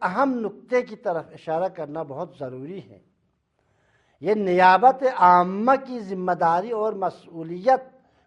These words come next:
कोई आम मसूलियत नहीं है, कोई आम जिम्मेदारी नहीं है, जो मुझ जैसे हर सर पे अम्मामा रखने वाला इस्लामी मुआशरे का सरबराह नहीं बन सकता। शराइत है, ये मसूलियत इतनी संगीन है।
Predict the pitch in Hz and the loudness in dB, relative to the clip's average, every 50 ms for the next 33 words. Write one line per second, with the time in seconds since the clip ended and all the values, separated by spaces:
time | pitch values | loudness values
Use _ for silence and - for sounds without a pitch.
0 | _ - 208 208 220 - 196 190 214 254 269 262 247 233 202 - 202 180 165 175 | _ -4 -4 -4 -2 0 2 4 6 4 4 2 0 -4 -4 -6 -10 -14 -10 -10
1 | 214 226 220 220 208 196 226 285 320 277 240 202 - _ _ _ _ _ _ _ | -10 -10 -10 -8 -8 -8 -8 -8 -8 -10 -10 -10 -14 _ _ _ _ _ _ _
2 | _ _ _ - 185 202 196 208 233 262 277 262 220 208 240 233 226 220 208 190 | _ _ _ -8 -2 2 6 6 6 6 6 2 -2 -8 -8 -6 -4 -2 -2 0
3 | 175 175 185 220 247 254 240 208 214 277 294 247 214 185 156 - _ _ _ _ | 0 -2 -2 -4 -6 -6 -6 -6 -6 -6 -6 -8 -10 -10 -12 -14 _ _ _ _
4 | _ _ _ _ - 165 226 226 233 262 294 277 214 196 233 254 240 226 - 240 | _ _ _ _ -2 0 2 2 2 2 0 -2 -2 0 0 0 2 2 0 0
5 | 220 208 233 269 285 269 247 220 - - _ _ _ _ - 226 240 240 233 233 | 0 2 4 4 4 2 2 -2 -12 -20 _ _ _ _ 2 4 4 4 2 0
6 | 233 233 208 190 185 185 185 180 185 190 202 208 196 190 165 - - 190 202 190 | -2 0 0 0 0 -2 -4 -4 -4 -2 -2 -2 -4 -4 -6 -8 -8 -8 -6 -4
7 | 180 165 147 135 110 _ _ _ _ _ _ _ _ _ _ - - - - - | -4 -4 -6 -8 -10 _ _ _ _ _ _ _ _ _ _ -20 -20 -14 -4 2
8 | 180 170 175 185 196 196 185 175 170 156 143 127 170 185 175 170 160 - - 143 | 4 4 4 4 2 -2 -2 -4 -6 -6 -6 -8 -8 -8 -8 -8 -10 -10 -10 -12
9 | 135 123 127 143 165 180 170 185 233 233 - 320 311 233 - 196 170 _ _ - | -10 -10 -8 -6 -4 -4 -2 -2 -4 -4 -4 -6 -6 -6 -10 -12 -14 _ _ -20
10 | - - - 147 156 165 165 180 214 330 359 - - 247 202 143 _ - 156 180 | -20 -18 -14 -10 -6 -4 -2 0 0 0 -2 -4 -10 -12 -12 -12 _ -14 -10 -8
11 | 196 208 190 170 190 185 170 - 190 196 226 262 247 262 _ - 214 175 _ _ | -8 -8 -8 -8 -10 -10 -8 -10 -10 -6 -6 -6 -6 -8 _ -20 -20 -20 _ _
12 | _ - 262 320 339 320 277 226 160 - - _ - 214 202 190 180 175 220 233 | _ -10 -8 -6 -4 -4 -4 -6 -8 -12 -16 _ -10 -8 -8 -8 -8 -12 -12 -12
13 | 220 190 180 180 160 127 - _ | -10 -10 -10 -10 -12 -16 -18 _